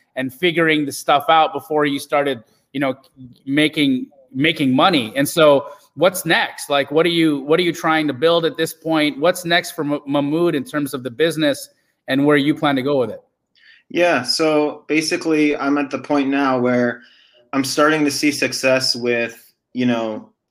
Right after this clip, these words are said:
Speaker 2: a very specific kind of, you know, like, uh, process map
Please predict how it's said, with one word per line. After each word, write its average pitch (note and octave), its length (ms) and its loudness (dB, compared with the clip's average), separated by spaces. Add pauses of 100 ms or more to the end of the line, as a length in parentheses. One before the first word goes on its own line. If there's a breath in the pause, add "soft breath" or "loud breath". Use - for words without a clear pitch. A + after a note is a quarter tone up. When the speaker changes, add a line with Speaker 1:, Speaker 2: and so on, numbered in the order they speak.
(380)
Speaker 2:
a C3 100 0
very C#3+ 380 2
specific C3 720 -4
kind B2 240 -4
of, A2+ 260 -6 (880)
you C3 100 0
know, A2+ 240 0
like, A2 300 -4
uh, G#2+ 300 -2 (560)
process D3 580 -2
map B2 560 -2